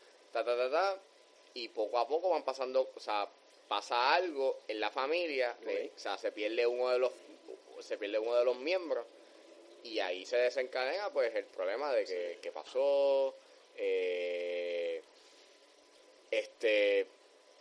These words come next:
Speaker 1: acaso,
Speaker 2: Espera,
Speaker 1: a-
Speaker 2: John, John está, ¿ves? Por eso es que ella a mí no me gusta, porque
Speaker 1: ¿Acaso?
Speaker 2: no sabes explicarla porque no tiene
Speaker 3: No, no, pero
Speaker 2: sentido.
Speaker 3: qui-, quizá a lo mejor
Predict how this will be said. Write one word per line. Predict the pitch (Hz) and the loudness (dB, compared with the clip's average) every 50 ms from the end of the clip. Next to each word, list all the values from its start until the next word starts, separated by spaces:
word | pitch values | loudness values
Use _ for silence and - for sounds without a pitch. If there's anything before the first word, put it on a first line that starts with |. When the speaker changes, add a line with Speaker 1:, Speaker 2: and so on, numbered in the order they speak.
| - - | -10 -8
Speaker 1:
acaso, | 95 - 196 185 - - | -6 -4 -4 0 6 10
Speaker 2:
Espera, | 180 160 139 | 10 10 10
Speaker 1:
a- | - - - - 110 | 8 4 -2 2 12
Speaker 2:
John, | 147 156 160 143 151 156 | 12 12 12 12 12 12
John | 156 156 170 | 12 12 12
está, | 170 - 185 160 143 120 | 12 12 12 12 12 10
¿ves? | 123 135 185 269 277 | 8 6 6 4 4
Por | - 156 131 123 | 4 4 6 6
eso | 131 131 139 151 | 6 4 2 0
es | - | 2
que | - 160 156 | 6 6 8
ella | 156 156 156 | 8 8 8
a | 156 | 6
mí | 156 165 | 6 2
no | 170 170 | 0 0
me | 185 180 180 | 2 0 0
gusta, | 190 247 - - 190 151 | -2 -4 -6 -4 -4 -4
porque | 135 120 120 123 | -2 4 6 6
Speaker 1:
¿Acaso? | 123 123 131 123 120 - 143 143 143 143 143 143 | 6 8 8 6 6 6 8 10 12 12 12 12
Speaker 2:
no | 139 | 10
sabes | 139 160 165 170 180 | 10 8 8 8 6
explicarla | 185 - 190 180 175 175 190 220 226 208 | 4 2 2 2 2 4 4 4 4 4
porque | 190 160 147 135 131 | 4 4 4 4 2
no | 135 143 160 | 2 0 0
tiene | - 196 202 202 | 0 -2 0 0
Speaker 3:
No, | 202 | 2
no, | - 135 160 180 | 2 2 2 4
pero | 202 | 4
Speaker 2:
sentido. | 190 196 214 185 | 6 6 6 6
Speaker 3:
qui-, | 131 - - - - | 2 -2 -8 -16 -16
quizá | 131 117 110 123 120 131 | -14 -8 -4 -2 0 2
a | 143 | 2
lo | 151 156 | 2 2
mejor | 160 160 165 156 | 2 0 -2 -2